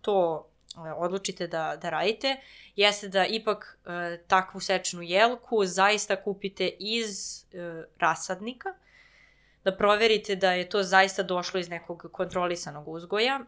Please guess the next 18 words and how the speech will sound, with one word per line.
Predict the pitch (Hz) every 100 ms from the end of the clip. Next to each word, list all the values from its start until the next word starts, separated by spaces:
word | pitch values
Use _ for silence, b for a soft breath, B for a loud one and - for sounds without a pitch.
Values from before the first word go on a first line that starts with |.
| _ _ _ _ _ _ - -
a | 185 170
ne | 175 175
da | 175
je | 170
neko | 170 175 185
na | 180
ćošku | 175 - 165 165 - 165
iza | 165 165
pijace | 160 156 160 160 - 165 160
prodavao, | - 165 165 160 165 196
zato | 196 185 -
što | 185 - 180 175
onda | 170 175
rizikujete | 175 170 175 180 175 180
da | 170
ste | 170 175
zapravo | 170 165 175
kupili, | 170 165 - 160 160